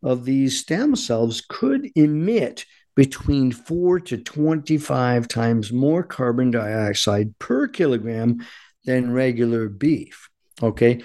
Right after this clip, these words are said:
Because they, remember, they're wanting you to, to shrink your, uh, your footprint on the earth. And when you breathe, you exhale carbon dioxide, right?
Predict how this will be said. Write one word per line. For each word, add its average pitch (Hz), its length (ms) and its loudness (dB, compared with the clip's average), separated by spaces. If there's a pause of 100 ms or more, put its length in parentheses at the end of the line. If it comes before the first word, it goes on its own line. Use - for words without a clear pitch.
(140)
Because 147 320 0
they, 139 160 2
remember, 147 560 -2
they're 131 220 4
wanting 160 400 -2
you 156 180 4
to, 127 460 -2 (460)
to 131 500 -2
shrink 165 520 -2
your, 131 720 0 (260)
uh, 110 400 2
your 131 200 2
footprint 113 760 -4
on 117 240 -2
the 110 240 0
earth. 135 300 2
And 120 380 0 (100)
when 135 160 0
you 143 120 4
breathe, 156 480 -2
you 139 200 2
exhale 147 440 0
carbon 139 480 0
dioxide, 151 920 -2
right? 107 340 0